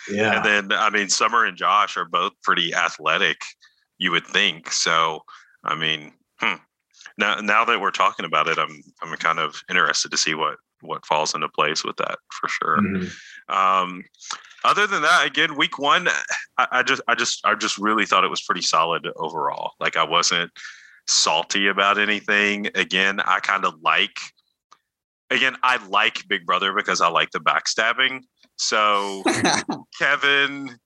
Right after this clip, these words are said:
Speaker 2: like, okay, cool,
Speaker 1: Mm-hmm.
Speaker 2: throw somebody under the bus. Like, that's fine. <laughs> You know, that,
Speaker 1: Right.
Speaker 2: that,
Speaker 1: That's what I was referring to earlier, is that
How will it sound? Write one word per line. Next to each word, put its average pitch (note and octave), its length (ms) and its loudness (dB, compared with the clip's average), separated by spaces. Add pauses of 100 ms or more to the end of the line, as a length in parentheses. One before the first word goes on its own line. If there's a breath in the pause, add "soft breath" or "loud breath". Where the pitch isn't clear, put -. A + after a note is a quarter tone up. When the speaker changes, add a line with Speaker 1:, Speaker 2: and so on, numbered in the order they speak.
(300)
Speaker 2:
like, G#2+ 380 0
okay, A2+ 320 2
cool, F#2 220 -4
Speaker 1:
Mm-hmm. D#2+ 80 -4
Speaker 2:
throw G#2+ 120 4
somebody G2 360 4
under F2 160 2
the E2 100 -4
bus. D2+ 360 0
Like, D#2+ 180 0
that's E2 200 -2
fine. - 340 -4 (140)
<laughs> - 220 0
You A#2+ 140 0
know, F2+ 160 2
that, F#2 100 2
Speaker 1:
Right. G2+ 200 2
Speaker 2:
that, F#2 300 0
Speaker 1:
That's E3+ 180 2
what F3 80 4
I E3 40 6
was D3+ 140 2
referring C#3 320 2
to C#3+ 140 2
earlier, B2 460 2
is A2 140 0
that A#2 280 2